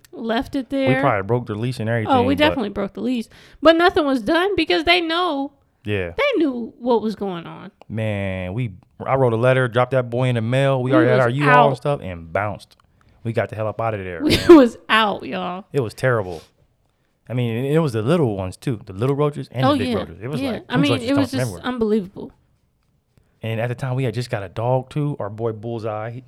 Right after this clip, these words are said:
Speaker 2: he had just came on the scene.
Speaker 1: Yeah.
Speaker 2: He, he didn't pay no attention to the roaches. He was a little puppy. He would just be underneath the couch, sleep
Speaker 1: Yeah,
Speaker 2: all day.
Speaker 1: sleeping.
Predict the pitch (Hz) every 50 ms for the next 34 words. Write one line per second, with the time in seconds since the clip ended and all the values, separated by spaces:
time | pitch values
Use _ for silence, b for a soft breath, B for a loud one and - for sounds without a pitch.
0 | _ _ _ _ - 127 117 107 101 110 110 - - - 127 117 110 110 107 104
1 | 101 - - 120 117 110 107 104 104 101 - 262 254 233 202 190 - 220 220 -
2 | _ _ _ _ _ _ _ _ _ - 131 - 98 95 113 156 143 107 90 -
3 | 98 98 95 87 85 95 92 92 98 92 - 95 92 90 - 95 85 107 127 117
4 | 95 87 85 87 - 92 92 95 107 98 90 - - 117 117 - 101 101 113 113
5 | 101 95 98 90 87 101 107 104 92 92 101 101 - - - - - 107 98 101
6 | - - - - - 285 254 240 226 208 196 - 196 - 90 90 90 92 92 -
7 | - 233 240 226 - - 196 202